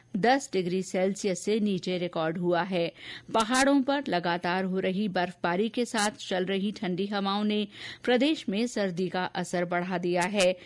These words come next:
माउंट आबू में आज लगातार तीसरे दिन न्यूनतम तापमान पाँच डिग्री सेल्सियस दर्ज किया गया।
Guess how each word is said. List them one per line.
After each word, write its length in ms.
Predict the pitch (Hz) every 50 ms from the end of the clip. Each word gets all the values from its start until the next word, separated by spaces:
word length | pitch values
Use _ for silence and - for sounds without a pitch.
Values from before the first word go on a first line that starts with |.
| - - - -
माउंट 400 | 185 175 165 160 170 175 - 185
आबू 260 | 170 175 180 196 208
में 340 | 202 202 202 208 214 220 220 - - - - - - -
आज 420 | 208 196 196 196 202 196 - - - -
लगातार 720 | 185 180 175 175 180 185 175 180 - 190 185 190 185 180 185 - -
तीसरे 420 | 220 240 254 247 - - 220 202
दिन 340 | 170 165 190 185 185 180 175
न्यूनतम 520 | 175 185 202 220 233 247 233 240 220 208
तापमान 640 | 196 - 185 170 180 180 - 190 185 185 190 196 202 190 - -
पाँच 360 | - 202 208 214 220 214 - -
डिग्री 300 | - 180 170 175 185 185
सेल्सियस 720 | 180 - 180 175 175 170 170 - - 180 175 175 180 - - 170
दर्ज 300 | 175 170 165 170 - -
किया 280 | - 180 175 170 165
गया। 340 | 160 180 180 180 180 170 -